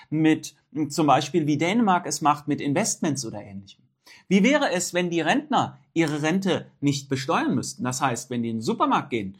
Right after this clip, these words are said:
müssten die keine Steuern darauf bezahlen, Mehrwertsteuer und Ähnliches. Mal so als Gedankenspiel durchzuspielen. Und dann wisst ihr, das waren nur ein paar, eine Handvoll Punkte,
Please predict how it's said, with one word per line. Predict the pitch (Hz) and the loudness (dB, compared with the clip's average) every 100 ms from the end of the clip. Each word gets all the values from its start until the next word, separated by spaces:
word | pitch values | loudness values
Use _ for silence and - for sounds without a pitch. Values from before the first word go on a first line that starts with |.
| _ | _
müssten | - - 107 | -12 -6 -6
die | 98 | -8
keine | 95 92 | -12 -12
Steuern | - 233 240 | -8 -6 -6
darauf | 107 98 | -8 -12
bezahlen, | - - 101 95 | -18 -18 -14 -6
Mehrwertsteuer | 160 277 269 131 113 | -4 -4 -4 -8 -8
und | 110 - | -12 -20
Ähnliches. | 101 - - - - _ - | -20 -20 -20 -20 -20 _ -12
Mal | 131 - 98 | -12 -12 -10
so | 110 | -8
als | 104 - | -8 -4
Gedankenspiel | 170 247 285 214 - - 110 95 _ - - - | -2 -2 -4 -6 -8 -8 -8 -10 _ -20 -6 2
durchzuspielen. | 135 131 - 101 - - - - - | 2 2 -6 -14 -16 -18 -20 -20 -6
Und | 147 214 | -2 0
dann | 214 | 2
wisst | 247 269 | 2 2
ihr, | 277 | 0
das | 208 196 | 0 6
waren | 269 247 | 6 6
nur | 214 | 2
ein | 160 185 | 2 -2
paar, | - 220 277 247 139 - | -4 0 2 2 -2 -10
eine | - 185 180 | -2 0 4
Handvoll | 233 330 - 226 196 | 4 2 0 0 0
Punkte, | 196 285 320 - - - | 6 8 10 6 -4 -8